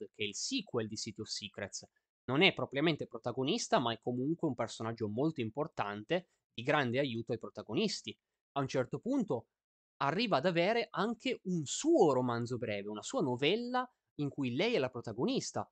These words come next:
Heart of Winter. Un personaggio che comunque è stato, è stato coltivato,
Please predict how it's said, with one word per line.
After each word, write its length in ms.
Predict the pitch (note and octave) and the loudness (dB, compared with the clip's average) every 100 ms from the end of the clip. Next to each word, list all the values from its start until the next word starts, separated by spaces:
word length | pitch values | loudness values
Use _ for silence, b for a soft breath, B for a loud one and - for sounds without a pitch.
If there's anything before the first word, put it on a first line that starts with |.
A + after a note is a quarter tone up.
| - | 0
Heart 240 | C#3 B2+ | 0 0
of 120 | A#2+ E3 | -4 -2
Winter. 520 | C4 B2 A2+ G#2 - _ _ _ _ _ _ _ _ - | -2 -2 -4 -8 -10 _ _ _ _ _ _ _ _ -8
Un 100 | C3 | -2
personaggio 500 | C#3+ C3 D3+ G#3 C#3 | -2 0 0 0 0
che 100 | B2+ | -4
comunque 360 | B2 G#3 - B2 | -4 -2 -2 -4
è 20 | |
stato, 520 | - B2 - A#2 A2 _ _ _ - | -2 -2 0 -4 -4 _ _ _ -12
è 60 | A#2 | -6
stato 260 | C3+ - | -4 -4
coltivato, 840 | - B2+ A2+ G#2+ D#3+ E3 - A2 | -2 -2 -2 0 2 2 0 -6